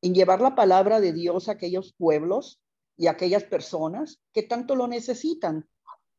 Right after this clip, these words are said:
en vez de estar publicando cosas que no son, ¿verdad? Y estar tratando de convencer a la gente de cosas que tampoco son.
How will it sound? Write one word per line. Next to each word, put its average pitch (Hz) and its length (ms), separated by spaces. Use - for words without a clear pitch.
en 190 160
vez 220 160
de 240 80
estar 196 300
publicando 185 680
cosas 175 420
que 156 120
no 143 180
son, 170 340
¿verdad? 143 280
Y 175 180
estar 160 320
tratando 175 420
de 160 120
convencer 139 400
a 170 60
la 151 120
gente 156 480
de - 140
cosas 180 360
que 170 100
tampoco 147 500
son. 123 380